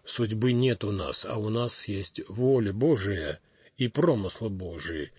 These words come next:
а судьба — это более какое-то не очень удачное слово для православных людей". Так вот, как складывалась жизнь этих двух мальчишек?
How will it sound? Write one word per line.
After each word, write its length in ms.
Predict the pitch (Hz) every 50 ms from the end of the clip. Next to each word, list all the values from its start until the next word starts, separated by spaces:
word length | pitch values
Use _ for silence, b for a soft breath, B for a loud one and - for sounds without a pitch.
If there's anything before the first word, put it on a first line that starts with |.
| b b b b b
а 140 | 113 110
судьба — 480 | - - - 131 127 131 135 160 180 180
это 280 | 147 131 107 - - 117
более 380 | 107 110 131 147 143 131 117 113
какое-то 520 | - 110 - - 127 127 120 - - 120
не 120 | 117 123
очень 460 | 127 113 98 90 - - - 95 98 - _ _ b b b b b b b b b b b b b b b b b b
удачное 600 | - 131 110 107 104 98 - - - - 107 101
слово 380 | 95 - 127 135 151 139 123 110
для 140 | 104 104
православных 680 | 95 - 107 101 95 92 - 127 127 123 113 92 - -
людей". 460 | 110 98 98 104 104 107 113 120 _ _ _ B B B B B B _
Так 120 | 135 123
вот, 280 | 123 131 123 - - - _
как 240 | - 156 165 160 -
складывалась 640 | - - - 143 143 143 135 131 135 135 127 117
жизнь 380 | 107 113 120 165 185 156 135 135
этих 440 | - - - 143 - - 131 113 107
двух 380 | 98 101 113 127 - - - _ _ _ _ _ _ _ _ _ _ _ _ -
мальчишек? 800 | 104 104 104 101 101 - - - - - - - - - -